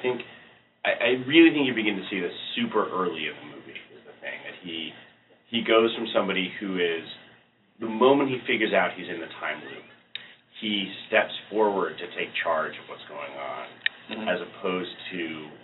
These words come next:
Speaker 1: really wanting to leave it in other people's hands.
Speaker 2: Mm-hmm.
Speaker 1: And
Speaker 2: Mm-hmm.
Speaker 1: that, that I see as the start.
Speaker 2: Yeah.
Speaker 1: And then it, it happens early, and then it, he c-, he gets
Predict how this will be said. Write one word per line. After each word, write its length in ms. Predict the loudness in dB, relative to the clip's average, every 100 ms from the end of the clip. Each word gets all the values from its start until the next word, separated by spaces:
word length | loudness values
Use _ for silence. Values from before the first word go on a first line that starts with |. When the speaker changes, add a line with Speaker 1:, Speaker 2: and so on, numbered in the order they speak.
| -20 _ _ -14 -4
Speaker 1:
really 260 | -2 0 2
wanting 300 | 4 4 2
to 80 | -4
leave 160 | -6 -4
it 120 | -6
in 40 | -8
other 160 | -10 -12
people's 280 | -14 -16 -12
hands. 320 | -10 -10 -10 -10
Speaker 2:
Mm-hmm. 240 | -8 -8 -10 -18 -20 -20 _ -2
Speaker 1:
And 320 | 0 0 -4
Speaker 2:
Mm-hmm. 240 | -8 -6
Speaker 1:
that, 320 | -2 2 2 0 -12 -20 2 6
that 160 | 6
I 160 | 6 2 -2
see 100 | -4 -6
as 60 | -8 -14
the 60 | -8
start. 240 | -4 -4 -4 -10 -16 -6
Speaker 2:
Yeah. 160 | -6 -6 -4
Speaker 1:
And 140 | 4 6
then 80 | 6
it, 160 | 4 -4
it 80 | -6
happens 400 | -4 -4 -4 -4
early, 320 | -2 -4 -6
and 160 | -10 -8
then 140 | -8
it, 160 | -8 -10 -16 -20 _ _ _ _ _ _ _ _ _
he 160 | -12
c-, 140 | -10 -10
he 80 | 2
gets 240 | 2 2